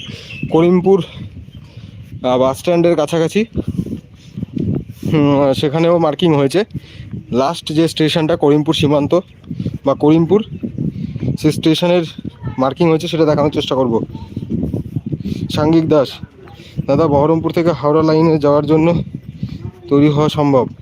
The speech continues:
অবশ্যই সম্ভব। কৃষ্ণনগর রামপুরহাট ট্রেন কবে চালু হবে? প্রামাণিক গোপাল দা,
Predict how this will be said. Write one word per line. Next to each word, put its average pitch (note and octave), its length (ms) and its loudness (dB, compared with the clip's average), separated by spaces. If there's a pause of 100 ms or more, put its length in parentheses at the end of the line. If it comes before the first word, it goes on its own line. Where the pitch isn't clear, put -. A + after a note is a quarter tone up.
(140)
অবশ্যই C#3 320 0
সম্ভব। B2 360 0 (1900)
কৃষ্ণনগর D#3+ 520 2
রামপুরহাট D3+ 460 0
ট্রেন D3+ 160 2
কবে D3 200 2
চালু C3 220 2
হবে? A2+ 200 0 (1120)
প্রামাণিক C3+ 400 2
গোপাল B2+ 340 0
দা, A#2 100 0